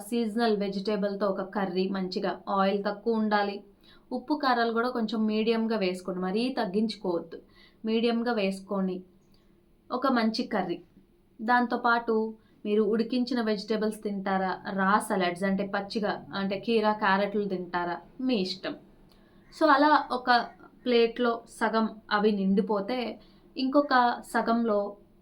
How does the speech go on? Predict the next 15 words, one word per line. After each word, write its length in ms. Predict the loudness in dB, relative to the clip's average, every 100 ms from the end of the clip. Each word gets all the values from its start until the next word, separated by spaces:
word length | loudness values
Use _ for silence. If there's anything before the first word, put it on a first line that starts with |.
| -6 -2
మళ్ళీ 200 | 0 0
సగం 240 | -2 0 0 0
చేసుకొని 540 | -2 -2 -6 -4 -6 -10 _ _ _ -10 -4
ఒక 120 | 0 2
దాంట్లో 340 | 2 0 0 -2 2
ప్రోటీన్ 440 | 2 2 0 0 -10 _ _ _ _ _ _ _ _ _ _ _ -4
అంటే 180 | -2 -2 0 -2
ఎగ్స్, 260 | -4 -8 -8 -8
చికెన్, 360 | -6 -4 -4 -6 -6
ఫిష్, 260 | -4 -4 -6 -12 -20 _ 2
పనీర్, 400 | 4 4 0 -4 0 2
టోఫు, 400 | 2 -2 -6 -6 -8 -18 _ _ _ -2
సోయా 320 | 2 2 2 -2
చంక్స్, 340 | 2 2 0 -10 -18 -20 _ _ _ _
ఆ, 60 | -6